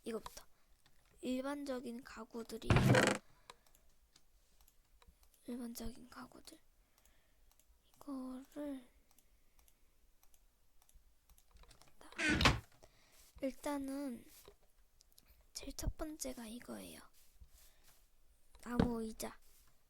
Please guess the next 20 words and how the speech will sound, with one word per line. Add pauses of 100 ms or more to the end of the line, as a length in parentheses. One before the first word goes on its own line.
(800)
진짜
아주
기본적인
나무
의자고요. (1120)
이거도 (460)
돌
의자. (880)
그리고 (800)
이건
나무
책상,
이거는 (260)
돌
책상. (1600)
그리고 (420)
이거는 (600)
좀
커피
테이블